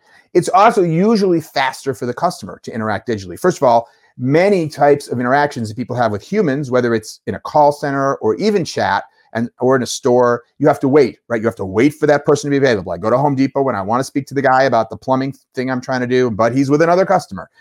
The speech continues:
So I'm standing around, and obviously the longer you make customers wait, especially in today's, you know, uh, uh, culture where we have very, very high expectation for being, uh, immediate satisfaction of whatever we need, um,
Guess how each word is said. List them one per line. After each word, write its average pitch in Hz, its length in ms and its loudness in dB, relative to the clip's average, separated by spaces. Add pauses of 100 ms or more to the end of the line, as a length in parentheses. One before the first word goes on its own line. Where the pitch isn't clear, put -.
(140)
So - 120 -2
I'm 127 120 0
standing 135 320 0
around, 101 200 -2
and 98 100 -6
obviously 113 420 -2
the 104 100 -4
longer 117 320 2
you 110 140 -2
make 107 160 -8
customers 113 380 -10
wait, 196 280 2 (400)
especially 139 480 0
in 117 80 -2
today's, 120 600 -2
you - 80 -10
know, 110 240 -4
uh, 107 260 0 (300)
uh, 101 160 -6 (120)
culture 170 480 0
where 131 120 4
we 110 100 -2
have 104 300 0
very, 117 200 2
very 104 380 -4 (220)
high 131 340 2
expectation 127 720 -6
for 110 460 -4
being, 107 320 -6
uh, 101 180 -6
immediate 123 380 -2
satisfaction 120 640 -4
of 110 120 -8
whatever 110 280 -4
we 107 140 -8
need, 143 260 -4 (340)
um, 120 280 0